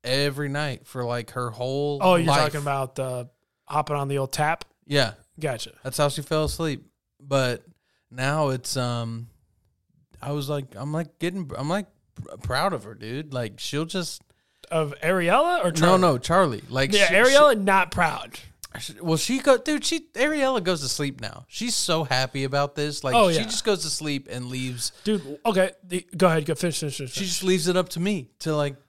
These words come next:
Speaker 1: get Charlie to sleep, and Charlie will crawl in the bed eventually. Like, I'll put on, um, uh, sometimes I'll put on, like, she tells me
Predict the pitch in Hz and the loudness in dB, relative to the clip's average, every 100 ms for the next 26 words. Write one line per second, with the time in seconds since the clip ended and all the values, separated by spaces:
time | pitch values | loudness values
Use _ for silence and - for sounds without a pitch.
0 | _ 165 160 160 170 180 202 190 - 147 | _ -8 -4 -2 -2 -4 -6 -6 -8 -2
1 | 151 147 139 127 - 131 139 139 131 123 | 2 4 2 -2 -2 0 0 -2 -6 -4
2 | 131 127 120 - 120 113 127 120 87 127 | -2 -2 -4 -8 -10 -8 -8 -10 -8 -8
3 | 113 _ _ _ _ 135 131 156 143 135 | -8 _ _ _ _ -10 -4 -4 -2 -4
4 | 127 127 117 113 110 110 - _ _ _ | -6 -8 -8 -10 -12 -14 -18 _ _ _
5 | _ _ 85 90 82 - - - - 135 | _ _ _ -12 -10 -12 -12 -10 -8 -6
6 | 127 123 117 113 117 113 110 110 107 - | -6 -6 -6 -8 -8 -8 -8 -10 -14 -16
7 | - _ - - 185 160 - 127 117 98 | -20 _ -12 -6 -6 -6 -2 0 -2 -8
8 | 78 | -16